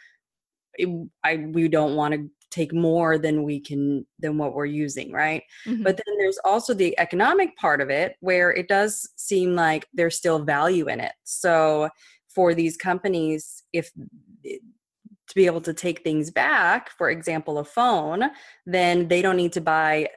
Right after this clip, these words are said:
Speaker 1: the new, these new pieces. If those things can be recycled and used again,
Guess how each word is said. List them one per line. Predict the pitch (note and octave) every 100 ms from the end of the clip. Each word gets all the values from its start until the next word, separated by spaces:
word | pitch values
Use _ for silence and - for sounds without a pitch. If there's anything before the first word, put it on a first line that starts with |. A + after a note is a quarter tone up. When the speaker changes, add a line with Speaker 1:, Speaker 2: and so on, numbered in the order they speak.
| -
Speaker 1:
the | E3 E3
new, | E3 E3 E3+ E3+ E3 E3 -
these | E3+ D#3 D#3+
new | D#3+
pieces. | - C4+ E4 - C#2+ -
If | - D#3
those | E3+ E3+ E3+
things | E3+ D#3+ D#3
can | - D#3
be | D3+
recycled | C#3+ D3 - F3 E3+ D#3+ D#3 D#3
and | D3 C#3+
used | D3+ C#3+ C#3+
again, | C#3 A#3 G3+ D3 E3